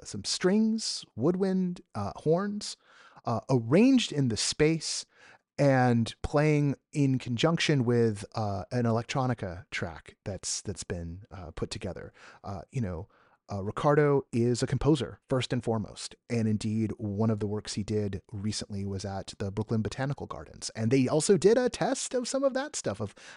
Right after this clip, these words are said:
having the septet be in different spaces inside, uh, Cosm's, uh, Cosm's volume. This mixture of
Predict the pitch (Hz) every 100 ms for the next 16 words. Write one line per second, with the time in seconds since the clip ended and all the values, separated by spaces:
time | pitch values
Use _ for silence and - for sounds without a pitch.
0 | - 110 120 135 131 - - _ 143 135
1 | 131 - 139 - 143 - 147 160 160 127
2 | 156 170 160 - - - 131 170 - 147
3 | 139 123 - 131 143 139 - - - 117
4 | 139 131 127 123 120 _ - _ _ _
5 | - 120 117 117 - - 110 113 120 117
6 | 113 - - - - 117 107 107 - _
7 | - 120 123 107 101 123 131 - _ _
8 | - - _ _ _ - _ _ _ _
9 | _ _ _ _ _ 175 226 - - 151
10 | 170 - - - 117 101 92 _ 143 131
11 | 113 110 104 95 -